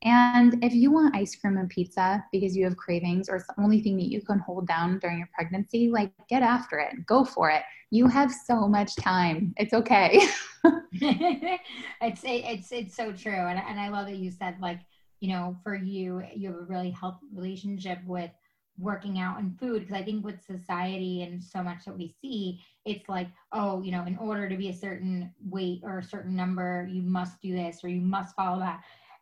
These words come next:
Speaker 2: And, you know, you can't, you know, do this. And if you do, you shame yourself." And you go down, like, this whole, like, you know, tunnel of, like, crap where you're like, "Oh my
Speaker 1: Mm-hmm.
Speaker 2: gosh, so, like, what do I do? How, how do I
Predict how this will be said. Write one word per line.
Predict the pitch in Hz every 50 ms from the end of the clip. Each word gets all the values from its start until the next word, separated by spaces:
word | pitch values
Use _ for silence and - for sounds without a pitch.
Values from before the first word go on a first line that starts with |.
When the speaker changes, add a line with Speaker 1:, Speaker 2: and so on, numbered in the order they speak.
| _ -
Speaker 2:
And, | 240 247 233 214 208 190 185 180
you | - 240 208
know, | 196 185 190
you | 185 180
can't, | 175 - 220 214 196 196 214 196 - -
you | 214 196 202 190
know, | 185 180
do | 170 190 196
this. | 190 185 180 180
And | - 185
if | 180 185
you | 190 185
do, | 208
you | 220 208 196 190
shame | 180 175 - 220 220 208 202
yourself." | 190 175 180 - 180 170 165 180
And | 185 190
you | 202
go | 185 220 220
down, | 202 208 190 196 196 196
like, | 196 185 175
this | 185 185 180 - _ _ _ _ _ _
whole, | _ _ - 233 226 226 226 220 214 208 202 190
like, | 196 185 180 180 180 - _ _
you | - 220
know, | 190 185 180 175 175 175 - - _
tunnel | - - 240 254 247 214 196 185
of, | 180 170 180
like, | 185 180 175 175 _
crap | - - 240 240 233 196 - - -
where | 196 190
you're | 190 185 180 175
like, | 170 170 170 170 - _ - - - - -
"Oh | 233 233
my | 233 220
Speaker 1:
Mm-hmm. | 196 -
Speaker 2:
gosh, | 226 233 - - - -
so, | - 220
like, | 202 196 190 185
what | 202 220
do | 214 208 196
I | 185
do? | 175 180 214 240 254 214 185 175
How, | 170 - 190 185 -
how | - - - 214 214
do | 214 214
I | 202 190 190 185 180 180